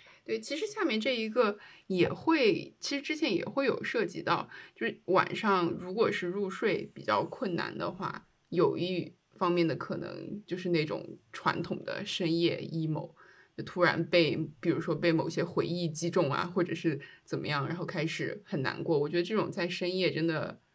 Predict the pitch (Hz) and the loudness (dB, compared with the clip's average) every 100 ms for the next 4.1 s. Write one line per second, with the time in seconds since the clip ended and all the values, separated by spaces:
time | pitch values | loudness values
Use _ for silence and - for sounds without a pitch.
0 | _ _ - - - - 156 175 156 - | _ _ -6 -4 -6 -10 -4 -2 -2 -4
1 | - _ 175 180 214 165 - - _ _ | -12 _ 0 4 4 2 -4 -6 _ _
2 | _ _ - - 165 - - _ _ _ | _ _ -2 2 2 2 -8 _ _ _
3 | _ 165 - - 143 139 143 98 - - | _ -2 0 -2 0 0 -2 -2 -6 -10